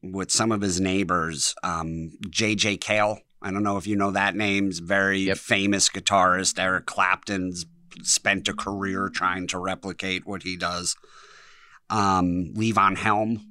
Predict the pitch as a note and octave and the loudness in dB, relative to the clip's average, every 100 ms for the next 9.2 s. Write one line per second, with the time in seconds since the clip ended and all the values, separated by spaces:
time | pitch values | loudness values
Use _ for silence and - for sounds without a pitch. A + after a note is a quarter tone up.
0 | - G#2 F#2+ D#2+ F#2+ G2+ G2+ G#2 - G#2+ | -10 -4 -4 -4 -4 -4 -4 -8 -10 -6
1 | A2+ A2+ _ A2 G#2+ G2 A2 G#2+ A2 G#2+ | -6 -6 _ -8 -6 -4 0 2 2 2
2 | G#2+ G#2+ G#2 G#2 G2+ G2+ G#2 G2 - E2+ | 2 0 -2 -2 -2 -2 -2 -4 -6 -8
3 | C#2+ C2 A1+ - - - - A#2 G#2+ E2+ | -8 -10 -16 -20 -20 -10 -2 0 -2 0
4 | - A#2+ A2+ A2 A2 G#2 F#2 - A2 G2+ | 2 2 2 -2 -2 -4 -4 2 2 2
5 | F2 D#2+ B2+ B2 A#2+ A2+ A#2 A2 A2 A2 | 0 -2 4 4 2 -2 -2 0 -2 -6
6 | - - - - - - A#2 A2 A2 A#2 | -16 -20 -20 -20 -20 -6 0 0 2 0
7 | A#2+ A#2+ G2+ A2+ A#2 A2+ - - - - | 0 -2 -2 0 2 2 2 0 -10 -20
8 | _ _ _ _ _ G2+ A2 A2+ A#2 G#2+ | _ _ _ _ _ 0 2 4 2 0
9 | G#2+ G2 | -6 -14